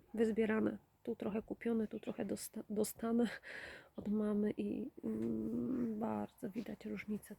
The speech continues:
Te malutkie, e, to są marketówki. One już chyba dwa, mm, trzy lata temu je posadziłam. I one są spoko, tylko że one są jakiejś takiej odmiany, że są bardzo, bardzo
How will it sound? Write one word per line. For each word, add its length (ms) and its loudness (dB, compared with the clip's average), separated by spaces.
Te 220 2
malutkie, 1000 4
e, 180 8
to 100 -2
są 140 4
marketówki. 800 6
One 280 8
już 260 10
chyba 320 6
dwa, 460 -4
mm, 200 4
trzy 160 4
lata 200 4
temu 240 4
je 100 2
posadziłam. 560 -6
I 40 6
one 120 12
są 140 -10
spoko, 680 -2
tylko 220 -4
że 200 0
one 260 6
są 160 -2
jakiejś 420 -4
takiej 320 -8
odmiany, 460 0
że 120 -6
są 280 -4
bardzo, 460 -4
bardzo 480 -8